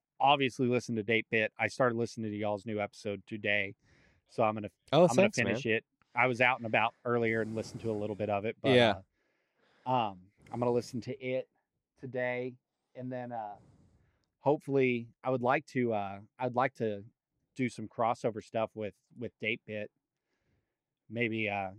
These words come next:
Speaker 1: like we said, talk about some wrestling games, but you talked about Animal Crossing. Dude, I am so burnt out on Animal Crossing.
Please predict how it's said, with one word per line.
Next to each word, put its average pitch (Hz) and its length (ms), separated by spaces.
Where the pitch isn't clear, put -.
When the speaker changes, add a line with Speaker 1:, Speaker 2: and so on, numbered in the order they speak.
Speaker 1:
like 127 240
we 123 80
said, 113 260
talk 120 240
about 120 200
some 107 180
wrestling 110 340
games, 107 380
but 98 160
you 143 100
talked 143 260
about 113 320
Animal 131 320
Crossing. 131 640
Dude, 120 260
I 120 420
am 123 160
so 127 320
burnt 123 280
out 120 180
on 117 180
Animal 117 280
Crossing. 131 640